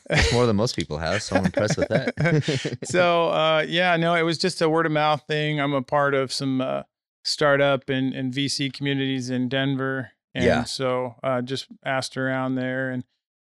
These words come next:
Speaker 2: someone who built a educational, a marketplace platform, worked with the, uh,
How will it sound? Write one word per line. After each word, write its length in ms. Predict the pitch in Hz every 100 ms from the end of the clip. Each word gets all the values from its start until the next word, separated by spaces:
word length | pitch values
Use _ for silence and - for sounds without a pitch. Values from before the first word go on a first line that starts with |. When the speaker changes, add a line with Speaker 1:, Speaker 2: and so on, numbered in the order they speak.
| -
Speaker 2:
someone 400 | 156 147 143 139
who 240 | 143 139
built 340 | - 170 160 151
a 320 | 135 127 123
educational, 920 | 160 160 - 165 165 - 143 127 117 - _
a 60 | 139
marketplace 800 | 131 131 123 120 - 131 127 -
platform, 760 | - 143 180 - 135 135 127 -
worked 240 | 143 -
with 160 | 135 -
the, 260 | 127 127 - _ _ _ _ _
uh, 500 | 139 131 127 - -